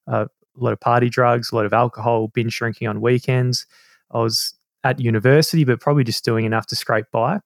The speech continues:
And then luckily, I came across one book. It was called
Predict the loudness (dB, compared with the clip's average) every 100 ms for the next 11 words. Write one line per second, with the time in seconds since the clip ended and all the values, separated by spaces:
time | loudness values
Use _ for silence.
0 | _ _ _ _ _ -8 -2 0 0 -2
1 | -8 _ 0 0 2 2 2 2 -2 -8
2 | -6 -2 -2 -2 -4 -4 -2 -2 -2 -4
3 | -4 -4 -6 -6 -2 -2 -2